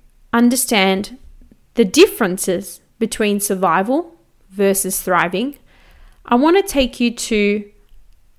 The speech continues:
a little story. I want to take you back and introduce you or reintroduce you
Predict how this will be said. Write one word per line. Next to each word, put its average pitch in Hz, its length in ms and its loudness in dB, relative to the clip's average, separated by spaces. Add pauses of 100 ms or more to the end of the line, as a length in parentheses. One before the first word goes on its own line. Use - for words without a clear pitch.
(180)
a 214 100 2
little 220 240 0
story. 196 680 0 (180)
I 220 60 -4
want 247 100 2
to 311 60 2
take 294 360 -4
you 277 60 -2
back 208 480 -2 (140)
and 214 360 -4 (640)
introduce 226 760 -2
you 196 180 0
or 185 100 0
reintroduce 208 880 0
you 196 260 -2